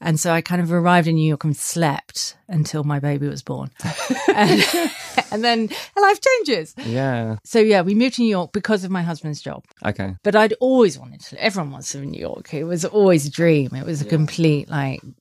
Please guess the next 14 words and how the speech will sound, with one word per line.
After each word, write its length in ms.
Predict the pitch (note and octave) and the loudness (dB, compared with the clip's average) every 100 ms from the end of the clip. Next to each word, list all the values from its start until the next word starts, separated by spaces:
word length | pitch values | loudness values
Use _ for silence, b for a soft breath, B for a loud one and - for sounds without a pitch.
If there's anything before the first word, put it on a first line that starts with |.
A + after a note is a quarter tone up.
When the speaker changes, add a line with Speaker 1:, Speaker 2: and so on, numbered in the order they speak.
| _ - | _ -10
Speaker 1:
"Okay, 280 | - B3 G#3+ | -2 0 0
let's 180 | F#3 - | -4 -4
go." 420 | A3 A#3+ G3+ F3+ | 0 2 4 2
It 60 | E3 | -2
was 140 | E3 | -8
very 340 | - A3 A#3 G#3+ | -4 2 4 4
kind 220 | G#3 G#3 | 0 -4
of 100 | - | -6
quick. 340 | - C4 - _ - | 2 2 2 _ -6
And, 320 | F3 D#3 E3 | -2 0 0
you 100 | F3+ | 0
know, 180 | D#3+ D#3 | -2 -4
we 160 | E3 | -2
all, 280 | F3+ F3+ E3+ | 2 2 0